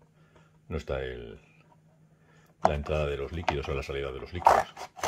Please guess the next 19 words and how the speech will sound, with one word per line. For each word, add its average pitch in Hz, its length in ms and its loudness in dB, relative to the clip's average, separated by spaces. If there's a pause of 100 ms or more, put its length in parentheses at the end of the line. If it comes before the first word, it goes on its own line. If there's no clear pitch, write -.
(760)
Cogeremos 71 340 -2
solo 73 160 2
la 71 100 0
parte 82 240 -2
que 78 80 0
quede 80 160 0
más 76 160 -2
cuadradita. 71 540 -2 (1000)
Cuando 73 200 0
termine 85 260 -2
de 82 60 -2
cortar 110 300 0
os 107 100 -4
lo 64 60 -4
enseño. - 280 -10 (1800)
También 92 280 0
en 98 80 0
muchos 98 280 -2
casos 165 460 -2